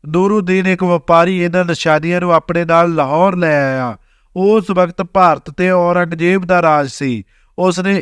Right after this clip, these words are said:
ਇਸ ਨੂਰੂਦੀਨ ਨੂੰ ਗ੍ਰਿਫਤਾਰ ਕਰਕੇ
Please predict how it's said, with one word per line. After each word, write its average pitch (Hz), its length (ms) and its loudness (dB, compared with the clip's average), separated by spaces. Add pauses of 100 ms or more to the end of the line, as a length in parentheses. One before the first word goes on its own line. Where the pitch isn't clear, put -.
(120)
ਇਸ 185 200 0
ਨੂਰੂਦੀਨ 170 560 -2
ਨੂੰ 180 200 -4
ਗ੍ਰਿਫਤਾਰ 165 500 2
ਕਰਕੇ 156 560 0